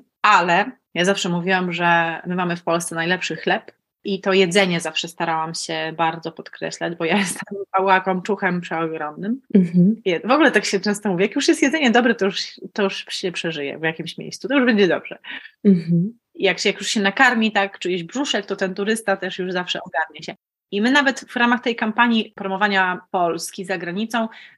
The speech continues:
Speaker 1: opo-, serwowaliśmy polskie potrawy.
Speaker 2: Tak, to jest nasz kluczowy taki produkt, prawda? Polskie jadło.
Speaker 1: Tak,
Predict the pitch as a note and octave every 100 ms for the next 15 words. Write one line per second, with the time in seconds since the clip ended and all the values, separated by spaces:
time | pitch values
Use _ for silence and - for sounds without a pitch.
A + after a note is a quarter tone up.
0 | _ A3 A3 A3+ - B3 B3+ G4+ D4+ -
1 | F3+ E3 - F3 E3+ F#3+ E3+ - - _
2 | - F3+ - C4+ C#4+ C4+ - B3+ B3 B3+
3 | - B3 A#3+ A#3+ A#3+ A#3 G#3 G#3 F#3 -
4 | F#3 F3 - G3 F3 - - - E3 D3+
5 | - F3 G#3+ A3+ - - E3+ E3+ - F3+
6 | F3 E3+ E3 E3 E3+ - - F#3